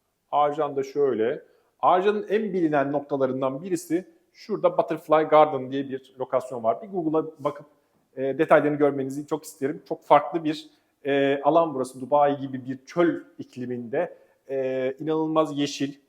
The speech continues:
e, bir vaha yaratılmış. Mutlaka bir göz atmanızı istiyorum. E, onun hemen yanında burada bir sürü projemiz var.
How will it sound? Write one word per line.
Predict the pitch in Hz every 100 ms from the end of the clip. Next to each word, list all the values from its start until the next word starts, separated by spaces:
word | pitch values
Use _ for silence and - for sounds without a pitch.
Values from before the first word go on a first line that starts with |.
| _ _ _ -
e, | 143 131 127 127
bir | 160 151
vaha | 131 151
yaratılmış. | 143 117 - 113 160 - _
Mutlaka | _ 180 170 165
bir |
göz | 165 160
atmanızı | 165 170 165 170
istiyorum. | - - 180 190 - _ _ _
E, | 147 147 156 156 156 151 156 156 160 -
onun | 160 196 185
hemen | 208 202
yanında | 175 175 175 170 185 202 - 143
burada | 143 170 160
bir |
sürü | 160 131
projemiz | 143 139 120 104 -
var. | 135 -